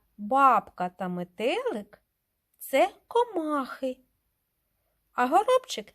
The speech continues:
це пташка, тому він зайвий. Правильно, дітки. Наступна гра. Треба визначити, кого не вистачає.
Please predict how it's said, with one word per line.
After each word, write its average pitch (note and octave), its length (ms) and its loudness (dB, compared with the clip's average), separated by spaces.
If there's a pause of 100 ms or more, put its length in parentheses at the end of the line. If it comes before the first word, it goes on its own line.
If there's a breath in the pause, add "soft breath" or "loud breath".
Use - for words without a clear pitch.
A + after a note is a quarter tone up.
(160)
це A4+ 160 -6
пташка, C4+ 640 -8 (280)
тому F3+ 300 -6
він F4+ 300 -6 (260)
зайвий. C#4+ 600 0 (1080)
Правильно, G3 440 0
дітки. D#3 400 -20 (720)
Наступна G3+ 840 0
гра. E4+ 360 2 (360)
Треба G#3 320 2
визначити, G#3+ 760 -4 (260)
кого C4 540 0 (140)
не G#3 260 2
вистачає. G3+ 880 -2